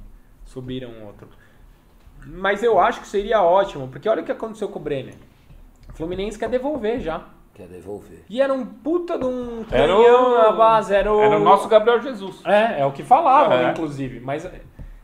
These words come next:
Speaker 1: olha o que aconteceu. Desapareceu, porque essa transição não foi bem
Speaker 3: Não
Speaker 1: feita.
Speaker 3: foi bem feita, queimou etapa, et cetera.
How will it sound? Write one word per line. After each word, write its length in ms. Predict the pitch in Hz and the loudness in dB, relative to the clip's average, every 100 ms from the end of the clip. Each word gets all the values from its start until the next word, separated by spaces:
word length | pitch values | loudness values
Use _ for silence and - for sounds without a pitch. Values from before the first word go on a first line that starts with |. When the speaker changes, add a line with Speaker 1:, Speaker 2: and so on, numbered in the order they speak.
| - - | -20 -16
Speaker 1:
olha 280 | - 196 254 | -4 -2 -2
o 40 | 220 | -4
que 60 | |
aconteceu. 640 | 202 190 170 - 143 110 107 127 143 - | -4 -6 -10 -8 -8 -8 -14 -20 -20 -20
Desapareceu, 680 | 175 202 - 262 285 254 208 | -8 -6 -4 -4 -6 -6 -6
porque 240 | 175 - | -6 -8
essa 180 | 160 180 | -8 -8
transição 640 | 175 175 185 175 - 185 | -8 -10 -10 -14 -6 -6
não 100 | 214 | -6
foi 200 | 214 214 | -10 -12
bem 120 | 220 - | -10 -10
Speaker 3:
Não 80 | |
Speaker 1:
feita. 140 | - 170 | -6 -6
Speaker 3:
foi 80 | 110 | -6
bem 140 | 135 | -8
feita, 560 | - 165 123 135 139 104 | -12 -10 -8 -10 -10 -12
queimou 340 | 120 107 104 | -10 -10 -10
etapa, 640 | 123 - 107 156 156 - | -12 -10 -6 -6 -8 -12
et 100 | - | -20
cetera. 360 | _ - _ | _ -20 _